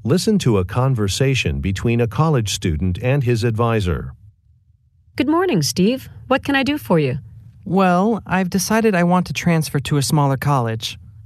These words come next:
Speaker 2: I know you've had a rough time adjusting, Steve, but I'm sorry to hear you want to leave.
Speaker 3: What I need to do now is find a new college, and I was hoping you might have some ideas.
Speaker 2: I might,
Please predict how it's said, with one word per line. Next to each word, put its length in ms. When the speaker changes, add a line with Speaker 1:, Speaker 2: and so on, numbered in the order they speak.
Speaker 2:
I 120
know 200
you've 220
had 160
a 60
rough 320
time 320
adjusting, 600
Steve, 600
but 160
I'm 160
sorry 420
to 100
hear 200
you 160
want 160
to 60
leave. 520
Speaker 3:
What 180
I 80
need 200
to 100
do 200
now 420
is 260
find 360
a 40
new 180
college, 680
and 320
I 120
was 140
hoping 320
you 120
might 160
have 160
some 160
ideas. 600
Speaker 2:
I 120
might, 360